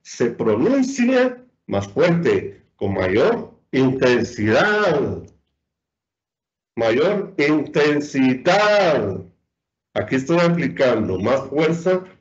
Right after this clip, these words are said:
o más, eh, pronunciación, intensidad a la let-, a la sílaba dad. Vamos a ver algunos ejemplos.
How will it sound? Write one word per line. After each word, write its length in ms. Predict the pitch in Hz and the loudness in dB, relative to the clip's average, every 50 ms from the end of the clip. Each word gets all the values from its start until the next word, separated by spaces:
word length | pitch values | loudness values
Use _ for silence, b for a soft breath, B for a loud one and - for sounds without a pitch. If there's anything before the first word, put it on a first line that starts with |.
| _ _ _ | _ _ _
o 380 | - 127 113 107 104 101 - - _ _ | -2 0 2 2 0 -2 -4 -10 _ _
más, 460 | 127 117 123 135 156 170 170 - - | -2 0 2 2 2 0 -2 0 0
eh, 180 | 147 135 120 | 2 2 2
pronunciación, 1120 | - 131 127 120 117 113 117 117 113 - 113 104 98 - - 135 156 170 175 170 170 170 165 | 2 2 2 2 2 2 0 -2 0 0 0 0 0 -2 -2 0 2 2 2 2 0 0 -2
intensidad 880 | 143 123 113 - 135 123 123 - 123 117 131 190 311 381 415 - - - b b b b b b b _ _ _ _ _ _ _ _ _ _ _ _ | -2 -2 0 0 0 0 2 0 0 0 2 2 2 0 -2 -4 -6 -12 b b b b b b b _ _ _ _ _ _ _ _ _ _ _ _
a 80 | _ 110 | _ -4
la 140 | 110 104 101 | -2 0 0
let-, 300 | 98 101 139 151 - - | 0 0 0 0 0 -2
a 80 | - 131 | 0 0
la 220 | 123 120 110 104 | 2 2 2 0
sílaba 640 | - - 143 160 180 170 165 175 175 170 170 - - - - | -2 -2 -2 0 2 2 2 2 0 -2 -4 -8 -12 -10 -2
dad. 600 | - 139 147 151 143 139 127 113 104 - - - - - _ _ _ _ _ _ _ _ _ _ _ _ _ _ _ _ _ _ _ _ _ _ _ _ _ _ _ _ _ _ _ _ _ _ _ _ | 0 2 2 2 2 2 2 0 0 -4 -6 -10 -16 -20 _ _ _ _ _ _ _ _ _ _ _ _ _ _ _ _ _ _ _ _ _ _ _ _ _ _ _ _ _ _ _ _ _ _ _ _
Vamos 280 | 233 226 226 226 202 196 | -2 0 2 2 2 2
a 80 | 175 | 2
ver 140 | 175 185 180 | 2 2 2
algunos 420 | 170 147 139 147 151 156 147 - | 2 2 2 0 0 0 0 0
ejemplos. 800 | 135 110 110 123 135 131 127 139 175 226 240 220 - - - _ | -2 -2 0 0 0 0 0 2 2 2 0 -2 -6 -14 -20 _